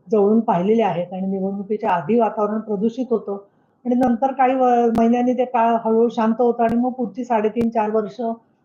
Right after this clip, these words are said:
व्यवस्थित पद्धतीने राजकारणात, समाजकारणाबरोबर एकमेकाचं सहकार्य सगळ्यांना चांगल्या प्रकारचं होत असतं.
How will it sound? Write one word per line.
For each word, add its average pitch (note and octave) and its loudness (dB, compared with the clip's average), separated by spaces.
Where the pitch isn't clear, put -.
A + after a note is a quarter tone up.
व्यवस्थित A3 0
पद्धतीने G#3+ 0
राजकारणात, A3 -2
समाजकारणाबरोबर G#3 -2
एकमेकाचं G#3 -2
सहकार्य G3+ -2
सगळ्यांना G#3 0
चांगल्या G3+ -2
प्रकारचं G3+ -6
होत G3 -4
असतं. D#3+ -10